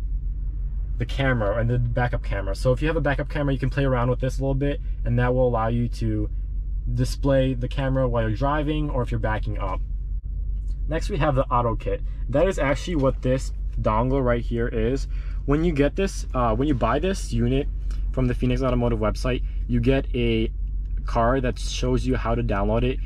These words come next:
You just go to an Internet Explorer from up here, the Explorer, and you download the A P K file that comes with this dongle. And then the A P K file is just this app. So once you download it, this app will pop up in your, um,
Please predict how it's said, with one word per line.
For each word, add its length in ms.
You 100
just 100
go 120
to 60
an 60
Internet 260
Explorer 520
from 220
up 160
here, 240
the 100
Explorer, 480
and 240
you 100
download 500
the 380
A 100
P 120
K 200
file 300
that 160
comes 440
with 100
this 120
dongle. 500
And 120
then 280
the 80
A 80
P 120
K 140
file 420
is 140
just 260
this 220
app. 320
So 140
once 180
you 80
download 360
it, 180
this 160
app 180
will 80
pop 200
up 120
in 160
your, 300
um, 300